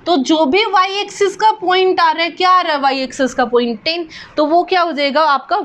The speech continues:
work done। तो यहाँ से आपका answer आ गया work done।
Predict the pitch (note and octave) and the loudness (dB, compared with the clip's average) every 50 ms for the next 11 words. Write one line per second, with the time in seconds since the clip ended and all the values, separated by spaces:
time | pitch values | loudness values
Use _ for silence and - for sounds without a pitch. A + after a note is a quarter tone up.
0 | A3+ - A#3+ A3 A3 - F#3+ F#3+ E3 E3+ F#3+ - - - - - - C4 D4+ D4+ | -2 -2 -4 -4 -4 -4 -4 -4 -4 -4 -6 -10 -16 -20 -20 -4 -2 -2 0 0
1 | D4 C#4 B3+ B3+ B3 B3 B3+ E4+ E4+ D#4+ D#4+ D#4+ D#4+ E4 E4 D#4 D4+ D4 C#4+ D4 | 0 0 0 -2 -4 -2 0 0 2 2 2 0 2 0 0 2 0 -2 -2 0
2 | E4+ E4+ D#4+ C#4+ A3 F#3+ G3+ G3+ G#3 A#3+ D4+ D#4+ - - - - - - - - | 2 2 4 4 2 2 0 0 0 0 0 0 -4 -12 -20 -20 -20 -20 -20 -20
3 | - - - - - - - - _ - A3 G#3+ A#3+ C4+ D4 E4 E4 D#4+ - A#3 | -20 -20 -20 -20 -20 -20 -20 -20 _ -10 -6 -2 2 2 2 2 0 -2 -2 -2
4 | C4 A#3+ A3 G3+ G#3 | -2 -2 -2 -2 -6